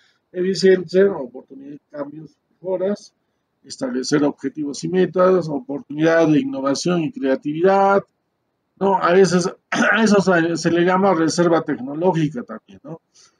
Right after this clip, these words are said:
Es un producto que ya lo hemos inventado, pero el mercado todavía no lo necesita, ¿no? O lo debemos tener ahí porque de repente la competencia saca un nuevo producto, entonces nosotros vamos a tener que ponernos pilas ahí,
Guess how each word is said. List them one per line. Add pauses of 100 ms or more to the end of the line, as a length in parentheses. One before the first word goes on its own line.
(300)
Es
un
producto
que
ya
lo
hemos
inventado,
pero
el
mercado
todavía
no
lo
necesita, (640)
¿no? (380)
O (300)
lo
debemos
tener
ahí
porque
de
repente
la
competencia
saca
un
nuevo
producto,
entonces
nosotros
vamos
a
tener
que
ponernos
pilas
ahí,